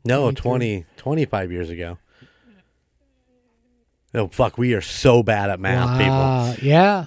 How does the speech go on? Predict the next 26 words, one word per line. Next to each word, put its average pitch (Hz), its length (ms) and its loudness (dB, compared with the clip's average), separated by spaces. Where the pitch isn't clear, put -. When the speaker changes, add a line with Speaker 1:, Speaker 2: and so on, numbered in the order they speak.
Speaker 1:
Yeah. 104 220 -4
Speaker 2:
Yeah. 175 460 -14
Speaker 1:
Yeah, 113 240 4
<laughs> 131 60 -14
yeah, 123 140 0
fucking - 480 -8
Colton 104 320 -6
screaming 104 480 -4
at 101 100 -6
the, 117 120 -4
<laughs> - 280 -20
Speaker 2:
Mm-hmm. 135 360 0
Speaker 1:
the 285 100 4
fucking 208 360 -2
radio 156 480 -2
right 123 260 -6
now. 165 340 -4
Speaker 2:
Yeah. 170 200 -4
Speaker 1:
It's - 100 -20
like, 147 220 2
"You're 202 220 4
in 196 80 4
a 202 180 4
bunch 190 220 2
of 160 80 -10
damn." 180 260 2